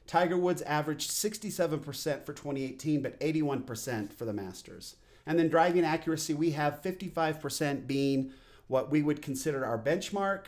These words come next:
Rory McIlroy, Tony Finau hit less than fifty-five percent, as an example. Tiger Woods averaged fifty-nine percent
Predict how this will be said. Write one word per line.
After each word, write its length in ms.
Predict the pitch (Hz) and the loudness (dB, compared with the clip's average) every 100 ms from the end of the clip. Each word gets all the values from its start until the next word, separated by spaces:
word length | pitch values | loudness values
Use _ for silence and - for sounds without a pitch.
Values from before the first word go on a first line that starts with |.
| - | -4
Rory 240 | 143 156 | 0 2
McIlroy, 760 | 147 151 151 151 147 143 139 143 | 4 2 0 0 2 4 2 0
Tony 240 | 151 147 | 0 0
Finau 480 | 147 - 156 143 143 | 0 2 4 4 2
hit 220 | 120 - | 0 -2
less 220 | 120 160 | -2 -2
than 180 | - 165 | 0 -2
fifty-five 580 | 160 156 165 156 151 151 | -2 -6 -6 -4 -4 -4
percent, 380 | 160 156 151 147 | -6 -4 -4 -4
as 200 | 135 135 | -4 -4
an 100 | 139 | -6
example. 580 | 131 143 135 135 135 131 - - | -6 -6 -4 -4 -6 -8 -20 -20
Tiger 280 | - 180 160 | 2 2 4
Woods 200 | 156 160 | 4 4
averaged 440 | 143 143 123 - | 2 0 -2 -10
fifty-nine 720 | - - 226 220 175 139 131 120 | -8 -4 -4 0 2 4 2 -2
percent 560 | 139 117 143 127 120 | -4 -4 -2 -2 -4